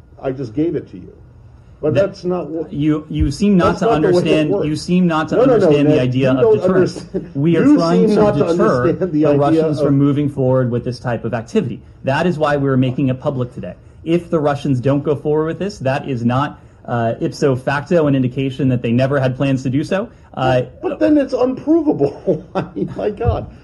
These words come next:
Speaker 1: what is the evidence that you have that suggests that, that, that the Russians are even planning this?
Speaker 2: Matt,
Speaker 1: I mean,
Speaker 2: you,
Speaker 1: I'm not
Speaker 2: you
Speaker 1: saying that they're not, but you just come out and say this and expect us to, to, to, to believe it without you showing a shred of evidence that it's actually true.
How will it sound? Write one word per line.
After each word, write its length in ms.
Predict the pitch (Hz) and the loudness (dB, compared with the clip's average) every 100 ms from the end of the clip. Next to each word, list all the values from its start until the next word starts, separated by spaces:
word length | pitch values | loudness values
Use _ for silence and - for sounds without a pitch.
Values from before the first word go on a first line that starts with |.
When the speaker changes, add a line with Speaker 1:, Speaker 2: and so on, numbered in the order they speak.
| - | -10
Speaker 1:
what 240 | 131 196 | 0 0
is 220 | 214 180 175 | 2 -2 0
the 180 | 170 | 0
evidence 420 | 180 208 131 113 - | 0 0 -4 -6 -8
that 80 | 131 | -2
you 140 | 156 | -2
have 340 | 147 170 120 113 | -2 -4 -6 -6
that 160 | 120 | -8
suggests 440 | - 127 139 143 - | -8 -6 -4 -6 -8
that, 180 | 131 - | -10 -10
that, 180 | 123 | -10
that 140 | 123 123 | -10 -8
the 60 | |
Russians 360 | 135 143 147 143 | -6 -6 -6 -10
are 80 | 143 | -8
even 220 | 156 151 | -6 -8
planning 340 | - 247 240 | -10 -12 -12
this? 140 | 165 - | -10 -6
Speaker 2:
Matt, 180 | 110 - | -6 -2
Speaker 1:
I 80 | 127 | 2
mean, 140 | 170 202 | 4 4
Speaker 2:
you, 60 | |
Speaker 1:
I'm 100 | 240 | 2
not 140 | 262 214 | 2 2
Speaker 2:
you 40 | |
Speaker 1:
saying 220 | 240 254 | 2 2
that 160 | 226 208 | 2 2
they're 140 | 202 | 0
not, 440 | 190 240 240 190 - - - | 0 -2 -2 -6 -12 -16 -4
but 200 | - 185 | 0 0
you 140 | 190 214 | 0 0
just 200 | 202 - | 0 0
come 160 | 208 | -4
out 240 | 208 202 165 | -2 -4 -4
and 140 | 160 | -4
say 220 | 151 196 208 | -2 -2 0
this 300 | 175 170 - | -2 -4 -6
and 160 | 143 | -4
expect 400 | 147 143 170 156 | -4 -4 -6 -4
us 140 | 160 147 | -6 -6
to, 160 | 156 143 | -6 -8
to, 220 | 151 139 - | -8 -10 -10
to, 160 | 143 131 - | -10 -10 -6
to 80 | 131 | -4
believe 420 | 123 143 240 170 | -4 -6 -8 -6
it 160 | 110 - - - - | -8 -10 -20 -20 -8
without 500 | 165 185 190 180 180 | 0 2 4 0 -4
you 80 | 160 | -10
showing 360 | 160 180 175 135 | -4 -2 -2 -4
a 100 | 127 | -10
shred 480 | - - 170 247 214 | -12 -8 -2 0 0
of 100 | 127 | 0
evidence 460 | 107 95 95 - - - - - - | 0 -2 -8 -12 -20 -20 -20 -10 0
that 120 | 165 | 0
it's 160 | 151 | 2
actually 320 | 165 156 165 135 | 0 -2 -4 -6
true. 400 | - 175 - | -4 -6 -6